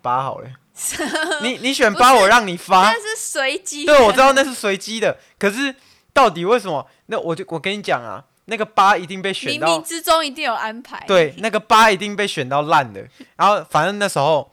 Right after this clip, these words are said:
Speaker 1: 我那个，我那个幸运数字欸，
Speaker 2: 嗯。
Speaker 1: 那个也不是幸运数字啊，就只是我玩刮刮乐都会选的数字。
Speaker 2: 嗯。
Speaker 1: 那个数字我就是每一次玩刮刮乐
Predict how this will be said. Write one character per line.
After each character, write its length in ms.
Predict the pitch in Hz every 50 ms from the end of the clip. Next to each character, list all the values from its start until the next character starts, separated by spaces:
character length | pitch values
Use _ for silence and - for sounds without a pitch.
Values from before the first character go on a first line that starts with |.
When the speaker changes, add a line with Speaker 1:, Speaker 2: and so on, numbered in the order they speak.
| _ _ _
Speaker 1:
我 240 | - 135 139 143 143
那 120 | 151 185 196
个， 300 | 190 175 156 - - _ _ _ _ _ _ _ _ _ _ _ _ -
我 200 | 143 135 139 139
那 120 | 165 185
个 380 | 165 170 147 139 131 131 127 127 _ _ _ _ _ _ _
幸 200 | - - 202 180
运 160 | 175 175 170
数 200 | - - 175 151
字 200 | 139 - 147 135 127
欸， 180 | 117 110 110 113
Speaker 2:
嗯。 280 | 220 220 202 185 180 -
Speaker 1:
那 140 | - 202 220
个 80 | 220 190
也 80 | 151
不 100 | 127 135
是 140 | 151 170 175
幸 200 | 165 - 185 170
运 100 | 160 160
数 140 | 143 - 160 147
字 100 | 147 143
啊， 80 | 123
就 140 | 123 - 165
只 140 | 151 147 139
是 80 | 135
我 180 | 151 156 139 117
玩 180 | 110 110 120 123
刮 160 | - 135 135
刮 200 | 131 143 131 131
乐 120 | 135 131
都 160 | 131 139 123
会 80 | 127 135
选 220 | 127 - - -
的 80 | - 113
数 180 | 110 - 123 110
字。 220 | 107 - 107 101 - _
Speaker 2:
嗯。 260 | - 214 208 190 170 196 _ _ _ _ _ _
Speaker 1:
那 140 | - 180 214
个 180 | 196 220 196
数 200 | 180 - - 226
字 220 | 196 - - 208 185
我 160 | 143 120 123
就 100 | 151 165
是 200 | 160 180 180 165 _ _ _ _ _ _
每 280 | - 151 151 135 131 147
一 20 |
次 200 | - - - 208
玩 180 | 180 156 143 135
刮 140 | - 151
刮 180 | 147 156 151 147
乐 180 | 147 147 139